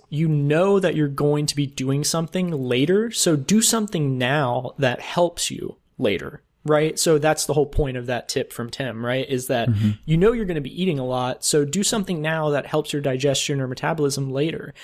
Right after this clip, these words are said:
Speaker 1: And the same for us as, as self-educated web developers.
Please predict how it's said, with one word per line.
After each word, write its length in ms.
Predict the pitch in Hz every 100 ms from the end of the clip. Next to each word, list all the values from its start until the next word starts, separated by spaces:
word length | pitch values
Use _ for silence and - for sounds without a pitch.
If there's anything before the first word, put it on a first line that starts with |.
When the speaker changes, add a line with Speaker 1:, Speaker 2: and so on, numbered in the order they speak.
| -
Speaker 1:
And 160 | - 160
the 40 | 147
same 260 | 180 185
for 220 | 180 165 147
us 240 | 139 -
as, 300 | 135 135 - -
as 220 | 139 -
self-educated 640 | - 135 139 139 139 139 131
web 180 | 139 160
developers. 580 | 139 127 127 131 127